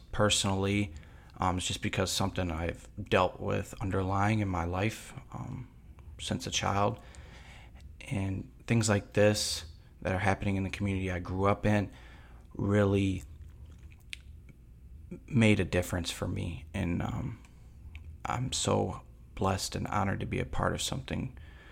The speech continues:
great. And I hope all those that are listening to this,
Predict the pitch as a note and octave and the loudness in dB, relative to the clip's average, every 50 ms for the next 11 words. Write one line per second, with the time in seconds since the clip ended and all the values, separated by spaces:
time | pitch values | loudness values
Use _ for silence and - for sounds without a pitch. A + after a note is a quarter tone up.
0 | - - - - - - - F#2 F#2+ F#2 - - - - - - - - - - | -20 -20 -20 -20 -6 -2 0 0 0 0 -2 -6 -12 -18 -18 -20 -20 -20 -20 -20
1 | - - - - - - - A2+ B2+ F#2 F2 - - - - - - - - - | -20 -20 -20 -20 -8 -4 -2 0 2 2 0 -2 -4 -6 -12 -16 -18 -18 -16 -16
2 | - - - - - - - - - - - - - - - F#2+ - - - B2+ | -16 -16 -16 -16 -16 -16 -18 -18 -18 -18 -20 -12 -8 -2 0 2 2 2 0 0
3 | B2 B2 F2+ F#2+ F#2+ F#2+ F#2 F#2 - - F#2 F#2 F#2 F2+ F2+ G2 A2 A2 - - | 0 2 2 2 2 0 2 0 0 0 2 2 2 2 2 2 2 2 2 2
4 | A2+ G#2+ G#2 G2+ G2+ G2 G#2 G2+ G#2 G2+ - - - - - | 2 2 4 2 2 4 4 4 4 4 0 -2 -2 -4 -6